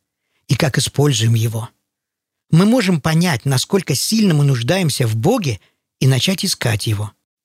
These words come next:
Или можем принять ответ, предлагаемый нам мирским гуманизмом. Одно лишь понимание того, откуда пришли ваши проблемы, вряд ли поможет вам справиться с ними.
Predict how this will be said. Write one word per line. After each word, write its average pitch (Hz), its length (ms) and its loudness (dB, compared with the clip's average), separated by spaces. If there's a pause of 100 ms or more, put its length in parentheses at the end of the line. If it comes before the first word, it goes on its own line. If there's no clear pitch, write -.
(200)
Или 254 300 0
можем 170 400 2
принять 147 400 0
ответ, 151 300 -2
предлагаемый 143 720 0
нам 143 280 0
мирским 123 480 0
гуманизмом. 113 720 0 (800)
Одно 143 380 2
лишь 190 300 0
понимание 139 720 2
того, 127 600 0
откуда 143 460 -2
пришли 127 460 0
ваши 139 260 0
проблемы, 127 720 0 (260)
вряд 170 400 0
ли 147 100 0
поможет 131 500 0
вам 117 180 0
справиться 113 640 -2
с - 120 -4
ними. 104 300 -2